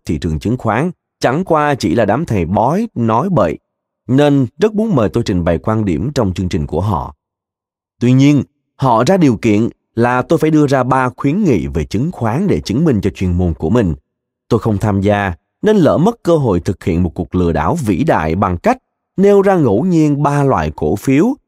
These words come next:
rồi chọn lấy lời giải thích phù hợp để ghép vào. Trong một chương trình truyền hình khác,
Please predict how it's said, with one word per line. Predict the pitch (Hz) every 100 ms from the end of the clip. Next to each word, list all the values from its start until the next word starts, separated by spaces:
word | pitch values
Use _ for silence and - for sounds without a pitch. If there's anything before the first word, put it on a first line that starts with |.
| _
rồi | 123 143 147 127
chọn | 120 92 110
lấy | 131 147 220
lời | 131 101 85
giải | 82 92
thích | 220 - -
phù | 101 80
hợp | 73 80 67 _
để | 90 73
ghép | 104 170 -
vào. | 92 64 - _ _ _ _ _ _ _ _ _ _ _ _ -
Trong | 127 123 120
một | 110 82
chương | 123 113
trình | 98
truyền | 90 90
hình | 87 82
khác, | 143 254